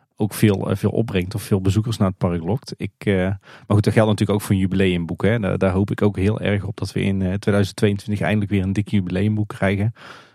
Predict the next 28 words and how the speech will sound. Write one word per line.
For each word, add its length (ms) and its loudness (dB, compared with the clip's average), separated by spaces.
Maar 120 -8
ja, 80 -8
de 80 -6
vraag 340 0
is, 120 -6
het 140 -4
kost 200 -2
natuurlijk 300 0
wel 100 2
veel 260 -2
tijd 280 0
en 220 0
geld 320 -2
om 120 -2
zo'n 160 0
boek 140 -6
te 120 -6
maken. 480 -2
En 220 -2
brengt 340 0
het 180 -6
ook 140 0
wat 140 4
op, 220 -4
is 140 0
de 80 2
vraag, 360 0
hè? 120 2